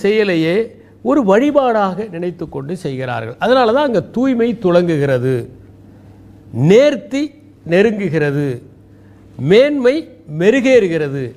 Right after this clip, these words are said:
அப்படிங்கிறத கண்டுபிடிக்கிறார். அவரு Zen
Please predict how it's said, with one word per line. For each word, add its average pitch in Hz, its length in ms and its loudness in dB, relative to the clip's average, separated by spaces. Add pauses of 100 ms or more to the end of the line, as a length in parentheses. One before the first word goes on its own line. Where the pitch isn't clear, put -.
(140)
அப்படிங்கிறத 156 460 -6
கண்டுபிடிக்கிறார். 127 560 -10 (1200)
அவரு 262 680 0 (300)
Zen 285 180 4